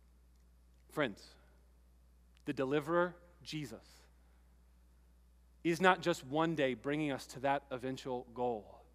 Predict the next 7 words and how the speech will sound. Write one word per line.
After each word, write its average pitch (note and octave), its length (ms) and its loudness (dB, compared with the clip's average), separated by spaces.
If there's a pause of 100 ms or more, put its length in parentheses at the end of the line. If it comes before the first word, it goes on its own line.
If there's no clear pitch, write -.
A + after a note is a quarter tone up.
(1900)
The B2+ 80 -10
text - 560 2
before D#3 340 2
us D3 240 2
declares C#3 680 -2
the - 100 -10
kingdom C#3+ 600 -4